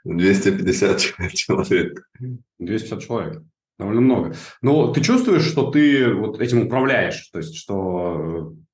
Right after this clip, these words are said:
Speaker 2: все больше становится ответственности и, э, каких-то
Speaker 1: Нет, потому что у меня роль
Speaker 2: Тяжелых.
Speaker 1: другая, я не совсем прям управляю. Я за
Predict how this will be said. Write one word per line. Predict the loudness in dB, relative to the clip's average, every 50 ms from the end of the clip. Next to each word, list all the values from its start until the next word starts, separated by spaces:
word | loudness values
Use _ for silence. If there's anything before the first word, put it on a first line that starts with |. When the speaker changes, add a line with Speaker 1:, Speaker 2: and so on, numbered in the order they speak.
| _ _ _ _ _
Speaker 2:
все | -6 -2 0 2
больше | 2 2 2 2
становится | 0 0 0 2 2 2 2 0 0 0 -2 0
ответственности | 0 2 2 2 2 2 2 0 0 0 0 0
и, | -2 0 -2 -4 -4 -2 0 0
э, | 2 2 2 2 0 0 0 0 0 -2 -4
каких-то | -6 -8 -10 -12 -12 -8 -6 -4 -4 -2 -4 -6 -6 -4 -2
Speaker 1:
Нет, | 0 0 0
потому | 0 2 0 2
что | 2 2 4
у |
меня | 4 4 4 4
роль | 4 4 4 2
Speaker 2:
Тяжелых. | 2 0 -2 -4 -8 -12 -16 -18 _ _ _ _ _ 0
Speaker 1:
другая, | 0 2 2 2 2 2 2 2 2 0 0
я | -2 -2 -2
не | -4 -4
совсем | -2 0 0 0 0 2 2 2 2 0 -2
прям | -4 -4 -2 -2 -2
управляю. | -2 -2 0 0 2 2 2 2 2 2 0 0 -2 -6 -12 _ _ _ _ _ _ _ _ _ _ _ _ _ _ _ _ _ _ _ _ _ _ _ _ -2
Я | 0 2 2 2
за | 0 0 0 2 2 2 2 0 0 -4 -8